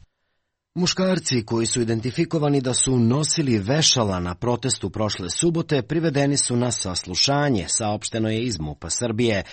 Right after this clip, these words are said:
Kako se navodi, u pitanju su dve osobe iz Rakovice. Jednom od njih je nakon saslušanja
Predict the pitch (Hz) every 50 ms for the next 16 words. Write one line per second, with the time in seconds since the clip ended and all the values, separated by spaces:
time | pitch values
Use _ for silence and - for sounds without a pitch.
0 | - - _ - 92 87 - - 113 - 143 135 135 135 135 143 135 143 139 113
1 | 120 120 110 - 120 110 98 90 - 95 92 98 117 131 123 117 110 - - 113
2 | 95 101 95 90 92 117 127 117 101 - - 90 85 82 - - 90 80 71 78
3 | 82 87 85 82 82 80 78 85 92 113 131 143 - - 156 120 92 82 - 80
4 | 71 - 82 - - 90 - - 147 151 151 147 143 127